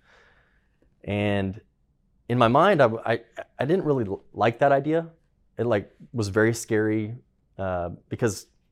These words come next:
I'd kind of found my niche, but I knew that I needed to pray about it. So that's why I started praying that I would see, you know, either have an idea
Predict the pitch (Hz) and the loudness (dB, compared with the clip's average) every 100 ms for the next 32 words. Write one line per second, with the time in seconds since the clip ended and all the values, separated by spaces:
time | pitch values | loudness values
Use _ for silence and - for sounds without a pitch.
0 | _ _ _ _ _ _ _ _ _ _ | _ _ _ _ _ _ _ _ _ _
1 | _ _ 110 120 135 143 123 135 127 123 | _ _ 0 2 4 2 2 2 2 2
2 | 98 101 131 - - - - _ - - | 0 0 -2 -4 -16 -20 -20 _ -20 -20
3 | _ _ _ _ _ _ _ _ 127 156 | _ _ _ _ _ _ _ _ 2 4
4 | 131 117 131 123 113 110 95 85 98 80 | 4 4 4 6 4 4 -2 -4 -4 -2
5 | 80 - - _ _ _ _ 131 - - | -6 -10 -14 _ _ _ _ _ -20 -6
6 | 113 104 - - 101 98 110 104 92 92 | -4 -4 -6 -4 -2 4 4 4 2 -2
7 | - - - 107 90 - 120 120 120 98 | -8 -4 2 2 0 0 2 2 0 0
8 | 95 95 95 - - 110 107 101 104 _ | 2 0 -2 -6 -6 -6 -6 -8 -12 _
9 | _ _ _ 90 92 107 104 98 - 117 | _ _ _ -8 -6 -4 -4 -4 -2 0
10 | 107 92 95 127 131 127 131 | 0 -2 0 4 6 6 2